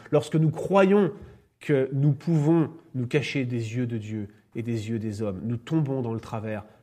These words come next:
de la fausse religion. Nous sommes croyants et nous agissons comme si nous étions des faux croyants. N'est-ce pas là tellement ironique ? Il y a donc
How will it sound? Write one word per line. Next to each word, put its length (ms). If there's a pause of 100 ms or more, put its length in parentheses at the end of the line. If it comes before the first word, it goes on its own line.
(160)
de 100
la 120
fausse 680
religion. 580 (340)
Nous 100
sommes 280
croyants 460 (440)
et 60
nous 200
agissons 480 (420)
comme 180
si 140
nous 180
étions 320
des 120
faux 200
croyants. 460 (540)
N'est-ce 240
pas 100
là 420 (1600)
tellement 340
ironique ? 600 (1600)
Il 160
y 60
a 80
donc 420